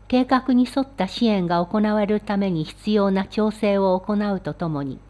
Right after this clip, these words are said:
利用者皆さんの相談援助、入退所の手続き、家族や関係機関との連絡調整等を主な業務としています。視覚に障害のある利用者の皆さんにとって、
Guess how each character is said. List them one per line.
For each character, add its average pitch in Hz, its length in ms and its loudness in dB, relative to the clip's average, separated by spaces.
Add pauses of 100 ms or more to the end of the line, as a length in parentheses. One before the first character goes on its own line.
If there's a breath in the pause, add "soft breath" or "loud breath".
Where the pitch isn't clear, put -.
(680 soft breath)
利 226 140 4
用 269 140 6
者 196 200 0
皆 196 240 2
さ 196 200 -4
ん 165 120 -2
の 160 200 -6 (280 soft breath)
相 240 300 2
談 226 260 0
援 185 280 0
助、 - 180 -6 (520)
入 240 160 6
退 254 260 2
所 214 160 -4
の 160 140 -2
手 156 140 -4
続 156 300 -8
き、 - 220 -14 (480)
家 254 140 0
族 220 260 0
や 175 240 0
関 254 240 2
係 254 200 2
機 - 140 -16
関 208 220 0
と 185 160 -4
の 160 180 -2
連 220 200 2
絡 233 240 -2
調 226 220 0
整 220 260 -2
等 214 300 0
を 156 240 0
主 214 220 4
な 165 140 -2
業 196 180 0
務 165 160 0
と 151 140 -6
し - 120 -16
て 147 140 -8
い 139 100 -4
ま 135 140 -6
す。 - 200 -20 (1040 soft breath)
視 - 160 -14
覚 233 280 2
に 226 100 4
障 247 280 2
害 240 220 0
の 233 140 0
あ 226 60 0
る 180 120 -2
利 185 140 -2
用 214 140 2
者 196 180 -4
の 165 100 -2
皆 180 240 0
さ 175 180 -8
ん 160 100 -6
に 156 120 -6
と 175 120 -8
っ 165 40 -8
て、 - 300 -12